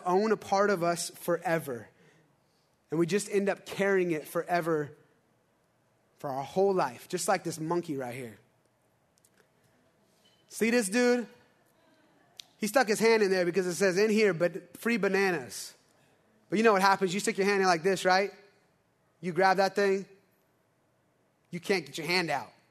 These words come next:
'cause the hole's too little. And homeboy over here saying, "Brother, just let it go. Just let it go." And this dude's like,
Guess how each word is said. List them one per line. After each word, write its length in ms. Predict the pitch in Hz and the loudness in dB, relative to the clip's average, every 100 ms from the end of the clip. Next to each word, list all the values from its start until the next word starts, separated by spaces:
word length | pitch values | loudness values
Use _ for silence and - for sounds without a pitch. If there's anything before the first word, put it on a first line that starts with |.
| _ - | _ -12
'cause 200 | 143 143 | -10 -10
the 120 | - | -12
hole's 360 | - 202 202 196 | -4 -2 -2 -4
too 180 | 220 202 | -2 0
little. 400 | 180 175 139 - - - - | 2 0 -2 -8 -20 -20 -8
And 100 | 165 | 2
homeboy 300 | 240 320 254 | 4 6 6
over 180 | 208 202 | 6 4
here 160 | 208 202 | 4 2
saying, 380 | 226 208 175 160 | 2 2 0 0
"Brother, 280 | 196 262 | 2 2
just 200 | 202 226 | 0 0
let 120 | 254 254 | 0 2
it 100 | 208 | 4
go. 380 | 269 247 147 - _ _ _ _ _ _ _ _ _ | 4 4 0 -8 _ _ _ _ _ _ _ _ _
Just 240 | - 247 262 | -4 2 4
let 100 | 254 | 4
it 80 | 202 | 6
go." 240 | 262 233 | 6 6
And 80 | 202 | 4
this 160 | 269 | 2
dude's 260 | 214 254 208 | 2 0 4
like, 220 | 208 160 | 4 4